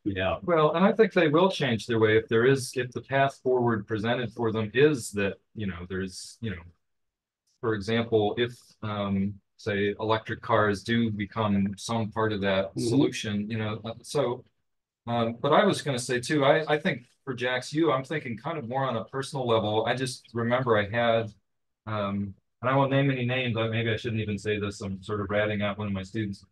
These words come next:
Speaker 2: I had a student a few years ago who's since graduated, um, and I remember, you know, this was a student who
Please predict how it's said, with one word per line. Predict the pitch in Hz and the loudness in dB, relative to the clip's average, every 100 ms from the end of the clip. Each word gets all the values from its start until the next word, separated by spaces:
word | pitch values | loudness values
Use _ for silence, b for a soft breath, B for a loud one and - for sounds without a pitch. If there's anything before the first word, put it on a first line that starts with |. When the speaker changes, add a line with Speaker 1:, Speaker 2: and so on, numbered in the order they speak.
| - - - | -16 -14 -6
Speaker 2:
I | 127 | -4
had | 127 180 | 2 4
a | |
student | 151 - 180 160 135 | 2 2 2 2 -2
a | 127 | -4
few | 175 | -2
years | 160 147 151 | 2 4 4
ago | 131 123 117 | 2 4 4
who's | 135 147 | 2 -2
since | 175 170 | -4 -4
graduated, | 147 139 143 131 113 101 92 - _ _ _ - | 2 2 2 0 -2 -2 -6 -10 _ _ _ -10
um, | 120 117 107 104 104 - _ _ - | -2 0 0 -2 -4 -10 _ _ -6
and | 120 | -2
I | 127 127 120 - _ | 0 0 -4 -8 _
remember, | 139 135 143 160 131 117 117 123 _ _ _ - | -6 0 2 2 2 2 2 -2 _ _ _ -12
you | 131 | -6
know, | 120 | -2
this | 151 165 | -2 -2
was | 135 | -4
a | |
student | 131 - 151 143 113 | -4 -2 -2 -2 -6
who | 139 127 123 | -6 -4 -6